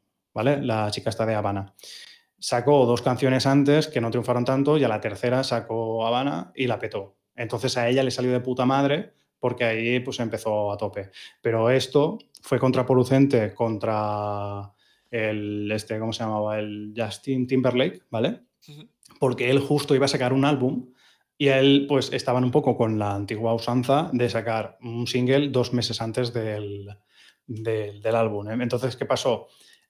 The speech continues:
Speaker 1: Eh, Habana se tapó, tapó la salida de, del single este de Justin Timberlake, entonces la promo se le fue a tierra a Justin Timberlake.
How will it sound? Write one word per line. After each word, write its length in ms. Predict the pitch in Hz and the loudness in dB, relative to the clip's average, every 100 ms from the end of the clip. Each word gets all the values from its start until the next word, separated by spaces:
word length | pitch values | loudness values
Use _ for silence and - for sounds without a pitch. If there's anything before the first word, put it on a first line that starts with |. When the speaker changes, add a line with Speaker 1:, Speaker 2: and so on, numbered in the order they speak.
| _ _ _ _ _ - | _ _ _ _ _ -2
Speaker 1:
Eh, 220 | 127 123 | 0 2
Habana 600 | 123 123 123 127 131 135 - | 2 2 2 2 2 -2 -4
se 1040 | 135 123 120 113 110 107 107 107 104 - 127 - | -2 0 0 -2 -4 -8 -10 -10 -14 -16 -16 -6
tapó, 480 | 117 117 98 - _ _ _ - - | -2 -2 -2 -6 _ _ _ -20 -8
tapó 440 | 110 107 117 113 | -6 0 2 2
la 520 | 113 113 113 110 113 107 | 0 -2 -2 -2 -2 -2
salida 440 | 117 127 131 104 | 0 2 2 2
de, 540 | 104 107 104 104 104 107 | -2 -4 -6 -6 -6 -6
del 500 | 107 104 104 104 104 | -6 -8 -10 -12 -12
single 320 | - 117 117 | -8 -6 -4
este 220 | 110 117 | -4 -4
de 320 | 113 113 113 117 | -2 -2 -2 -4
Justin 220 | 110 117 | -6 -4
Timberlake, 500 | 123 131 131 139 151 | -2 -2 0 0 -2
entonces 580 | 123 117 110 131 131 - _ _ _ _ | -4 -4 -2 -2 -2 -10 _ _ _ _
la 220 | 123 113 | -4 -2
promo 600 | 127 127 131 131 - _ - | 2 2 2 0 -4 _ -4
se 140 | 143 | 0
le 80 | 120 | 2
fue 180 | 127 113 | 2 0
a 40 | |
tierra 440 | 113 113 104 98 _ _ - | 2 0 -2 -8 _ _ -10
a 80 | |
Justin 240 | 110 - 101 | -8 -8 -10
Timberlake. 500 | 107 92 104 110 | -10 -10 -16 -20